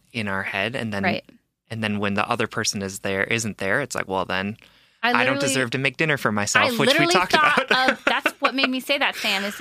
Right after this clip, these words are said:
Speaker 2: is a couple episodes ago, Sam talked about how he used to always make dinner for his exes, er, for his partners. And then when his partner wasn't home, he would just eat cheese and crackers.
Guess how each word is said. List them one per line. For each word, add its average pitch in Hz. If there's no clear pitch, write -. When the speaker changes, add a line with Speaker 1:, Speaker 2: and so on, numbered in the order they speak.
Speaker 2:
is 214
a 220
couple 240
episodes 240
ago, 208
Sam 214
talked -
about 196
how 196
he 240
used 220
to -
always 226
make 220
dinner 220
for 220
his 214
exes, 190
er, -
for 208
his 202
partners. 226
And 214
then 214
when 214
his 208
partner 233
wasn't 208
home, 233
he 226
would 202
just 202
eat 208
cheese 202
and 196
crackers. -